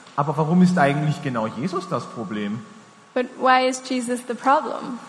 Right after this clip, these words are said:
Speaker 1: Ähm, das wird uns in Vers einundzwanzig beantwortet.
Speaker 2: And this is answered in verse twenty-one.
Speaker 1: „Aber das alles werden sie euch antun, um meines Namens willen, denn sie kennen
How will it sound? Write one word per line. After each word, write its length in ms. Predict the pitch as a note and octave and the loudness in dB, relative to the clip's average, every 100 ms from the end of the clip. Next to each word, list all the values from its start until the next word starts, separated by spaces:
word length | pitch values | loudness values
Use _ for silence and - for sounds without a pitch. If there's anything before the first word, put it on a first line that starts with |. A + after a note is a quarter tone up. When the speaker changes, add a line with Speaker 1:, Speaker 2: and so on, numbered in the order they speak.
| - - - - - - | -18 -20 -20 -20 -20 -6
Speaker 1:
Ähm, 240 | C#3+ F3 G3+ | 0 0 0
das 220 | G#3 G3+ | -2 -2
wird 220 | G3+ G#3+ | 0 0
uns 180 | G#3+ G#3 | 0 -2
in 160 | G#3 G3+ | -2 -2
Vers 180 | G#3 G3+ | -2 -2
einundzwanzig 680 | G#3+ A3+ - C#3 A2+ - | 0 0 0 -2 -4 -6
beantwortet. 800 | - G2+ F#2+ G2 G2+ F#2 F2+ F2+ E2+ - - - - - - - - | -6 -4 -4 -6 -6 -6 -4 -8 -10 -14 -20 -20 -20 -20 -20 -10 -4
Speaker 2:
And 120 | B3+ | 2
this 300 | C#4 C#4 - | 2 0 -6
is 180 | - B3+ | -4 -2
answered 480 | - A#3 A#3 B3+ A3+ | 2 2 0 -2 -2
in 160 | A3+ A3+ | -2 -2
verse 240 | A#3 A#3 | -2 -4
twenty-one. 500 | - B3+ B3+ B3+ E3 - - - | -2 -2 0 0 -2 -4 -10 -4
Speaker 1:
„Aber 160 | B2+ | 0
das 200 | C#3 D3 | 2 2
alles 280 | C3+ F3 A#3 | 2 2 2
werden 240 | G3 G3 G#3+ | 0 0 0
sie 180 | G3+ | 0
euch 180 | F#3 F3+ | 0 0
antun, 360 | C3+ F3 G#3 G3+ | 0 0 -2 -4
um 120 | D3 | -2
meines 380 | C#3 F3+ A#3 A#3 | -2 0 -2 -2
Namens 360 | F#3 F3 F3+ F3 - | 0 2 2 -2 -2
willen, 380 | F#3+ E3+ A#2+ A#2+ - | 0 0 -2 -8 -8
denn 320 | C3 D#3 G#3+ | -4 -2 -2
sie 220 | G#3 - E3 | -4 -4 -4
kennen 640 | - E3+ F#3 A3+ E3 | -2 -2 0 -2 -4